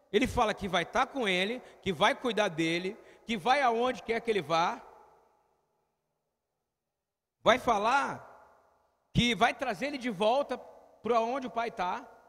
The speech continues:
Concorda? Tu vai voltar aqui, ó, pra Israel, norte, sul, leste, oeste. Vai se chamar Israel. Tô pulando já, mas é isso que vai acontecer. Mas ele fala o seguinte, "Uma coisa tu tem que fazer."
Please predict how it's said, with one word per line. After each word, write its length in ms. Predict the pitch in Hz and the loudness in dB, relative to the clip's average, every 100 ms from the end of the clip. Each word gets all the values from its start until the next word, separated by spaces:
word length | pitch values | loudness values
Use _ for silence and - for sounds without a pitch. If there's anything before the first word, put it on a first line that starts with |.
| _ | _
Concorda? 420 | 190 185 254 240 | -8 -4 -4 -4
Tu 120 | 165 175 | -8 -4
vai 100 | 226 | -2
voltar 380 | 269 240 233 | -2 -2 -4
aqui, 340 | 240 - 226 262 | -4 -6 -4 0
ó, 180 | 180 123 - - - | 0 -4 -10 -20 -6
pra 140 | 190 | -4
Israel, 600 | 220 214 180 156 185 233 - - - | -2 0 2 2 2 -2 -8 -20 -18
norte, 420 | 170 208 269 269 233 | -8 -2 -2 -4 -10
sul, 240 | - 233 | -8 -4
leste, 340 | 214 233 - | -2 -2 0
oeste. 360 | 202 196 190 - - - | 0 2 2 -4 -16 0
Vai 180 | 233 262 | 2 4
se 140 | 247 | 0
chamar 480 | - 240 202 196 262 | -4 -4 -2 -2 -4
Israel. 520 | 208 190 156 170 214 - - - _ _ _ _ _ | -2 -2 0 -2 -4 -10 -20 -20 _ _ _ _ _
Tô 160 | 208 | -2
pulando 500 | 226 214 208 208 240 | -2 -4 -4 -2 -2
já, 240 | 180 175 160 | -2 -2 -2
mas 220 | 151 139 | -2 2
é 80 | 226 | 2
isso 240 | 226 254 | 2 -4
que 80 | - | -6
vai 120 | 185 | -4
acontecer. 680 | 185 170 175 165 165 196 220 - - _ _ _ _ _ | -4 -6 -8 -6 -2 -2 -4 -18 -20 _ _ _ _ _
Mas 160 | 214 | 0
ele 100 | 254 | 0
fala 220 | 269 285 269 | -2 -4 -6
o 20 | |
seguinte, 440 | 208 247 254 - - | -6 -6 -6 -10 -10
"Uma 240 | 311 320 | -2 -2
coisa 500 | - 254 294 262 202 | -2 0 0 0 -6
tu 120 | - | -10
tem 180 | - 226 | -14 -14
que 60 | - | -10
fazer." 440 | 208 151 165 165 | -10 -8 -8 -10